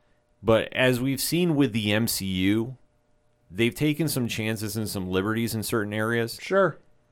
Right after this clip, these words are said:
Speaker 1: They haven't really missed the mark.
Speaker 2: No.
Speaker 1: So we gotta give them the benefit of the doubt.
Speaker 2: Yeah.
Speaker 1: And like we touched upon, when you try factoring in a Hollywood budget,
Speaker 2: Yeah.
Speaker 1: sure,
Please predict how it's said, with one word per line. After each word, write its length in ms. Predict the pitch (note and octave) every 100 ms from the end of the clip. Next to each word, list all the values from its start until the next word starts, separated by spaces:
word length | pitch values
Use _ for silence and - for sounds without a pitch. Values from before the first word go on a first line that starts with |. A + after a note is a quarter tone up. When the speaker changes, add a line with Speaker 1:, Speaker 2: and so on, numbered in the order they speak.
| _ _ -
Speaker 1:
They 200 | A#2+ B2
haven't 360 | D#3 E3+ D#3 A#2
really 280 | B2+ A#2
missed 380 | G#2+ G#2 G#2+ -
the 80 | F2+
mark. 500 | D#2 C#2+ C#2+ F#2 - -
Speaker 2:
No. 440 | A#2 C#3 D3 A#2 - - _ _
Speaker 1:
So 240 | - G#2+
we 80 | G#2+
gotta 220 | A2 G#2+
give 160 | F#2+ E2+
them 100 | D#2
the 80 | B1+
benefit 300 | B1 A#1+ A1+
of 80 |
the 80 | B1+
doubt. 240 | B1 A#1 -
Speaker 2:
Yeah. 220 | D4+ G3+ - _
Speaker 1:
And 200 | - B2+
like 140 | B2+ B2
we 80 | A#2+
touched 240 | C#3+ -
upon, 300 | - C#2+ C2+ - _ _ _
when 160 | G#2+ A#2
you 100 | A#2+
try 280 | C#3 C#3+
factoring 680 | C#3+ - C3 B2+ B2 B2 A2+
in 240 | A2 G#2+ -
a 140 | F2+
Hollywood 680 | - A2 A#2 G#2+ G#2 E2+ D#2+
budget, 600 | G2 F2+ C#2 A#1+ - -
Speaker 2:
Yeah. 260 | A2 G2+ G2+ _ _ _ _ _ _ _ _
Speaker 1:
sure, 500 | - - D3+ F2+ -